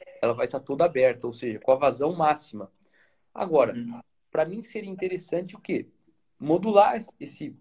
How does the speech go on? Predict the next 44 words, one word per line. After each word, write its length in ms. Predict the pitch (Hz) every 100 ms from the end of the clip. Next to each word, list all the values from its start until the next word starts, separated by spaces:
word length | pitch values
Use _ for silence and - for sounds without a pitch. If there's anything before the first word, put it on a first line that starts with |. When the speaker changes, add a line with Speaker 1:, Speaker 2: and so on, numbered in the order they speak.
| _ -
Speaker 1:
essa 240 | 123 -
válvula. 440 | 127 113 107 101 104
Pra 140 | - 165
quê? 220 | - 117
Pra 160 | 120
diminuir 320 | 120 131 151 151
a 20 |
Speaker 2:
Sim. 60 |
Speaker 1:
velocidade 440 | 117 117 120 127 117
da 120 | 107
válvula? 420 | 143 156 113 101
Não, 320 | 123 175 139
não 80 | 190
tem 140 | - 127
nada 200 | 185 185
a 40 |
ver 80 | 160
com 100 | 143
velocidade. 560 | 131 117 113 110 95 - _ _ _ _ _ _ -
Nesse 300 | 127 127 -
caso, 340 | - 131 139
tem 200 | - 175
a 40 | 151
ver 300 | 120 135 -
com 300 | 139 143 190 - - -
vazão, 640 | 113 143 180 139 160 147 - _ _ _ _ _ _ _
certo? 300 | - 110 120
Speaker 2:
Legal. 380 | 120 127 113 -
Speaker 1:
Eu 160 | 110 -
quero 360 | 123 156 160 _ _ _ -
variar 560 | 123 135 139 131 139 160
a 100 | 165
vazão 680 | 165 185 - 113 143 185 185
da 100 | 139
válvula, 460 | 107 98 95 _ _
certo? 360 | - 131 -
Do 80 | 120
mesmo 300 | 127 160 190
jeito 360 | 156 165 - -
que 120 | -
um 180 | 202 190
bico 240 | 208 -
injetor, 460 | 214 233 180 180 160
né? 180 | 135